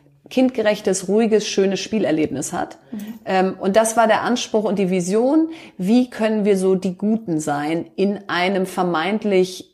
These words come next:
Speaker 1: umstrittenen Feld aus, sollen Kinder überhaupt Apps
Speaker 2: Mhm.
Speaker 1: spielen, ab welchem Alter, wie viel, äh, was und so weiter.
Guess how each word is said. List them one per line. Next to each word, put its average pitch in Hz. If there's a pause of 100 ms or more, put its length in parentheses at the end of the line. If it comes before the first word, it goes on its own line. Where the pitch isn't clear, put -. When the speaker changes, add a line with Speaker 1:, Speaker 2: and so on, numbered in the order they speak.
(920)
Speaker 1:
umstrittenen 233
Feld 220
aus, 196
sollen 196
Kinder 202
überhaupt 196
Apps -
Speaker 2:
Mhm. 226
Speaker 1:
spielen, 190
ab 170
welchem 185
Alter, 180
wie 185
viel, 180
äh, 139
was 175
und 156
so 151
weiter. 226